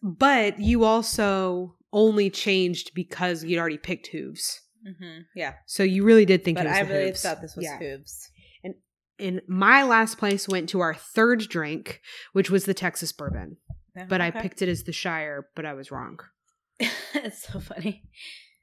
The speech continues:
Speaker 2: You picked it as a Shire. Seventh for me, I picked as the Texas bourbon.
Speaker 1: Uh-huh.
Speaker 2: And then three, you picked.
Speaker 1: Yeah, it was, like, swapped.
Speaker 2: Mm-hmm.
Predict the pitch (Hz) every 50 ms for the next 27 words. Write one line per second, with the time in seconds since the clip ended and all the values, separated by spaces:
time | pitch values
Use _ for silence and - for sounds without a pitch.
0 | _ _ - 214 208 220 214 214 214 214 214 208 208 196 - 202 175 180 156 135
1 | - - - 247 233 240 262 262 254 - 254 226 214 202 190 185 185 - 196 185
2 | 190 185 180 - 185 180 160 - 180 160 _ 175 - _ - 151 147 147 - 135
3 | 131 139 185 185 160 170 165 147 151 170 165 165 170 _ - 165 170 170 165 160
4 | 156 151 156 _ _ - - 202 208 196 185 196 202 202 208 196 190 - - -
5 | 196 156 - - - 240 226 190 175 190 175 170 175 -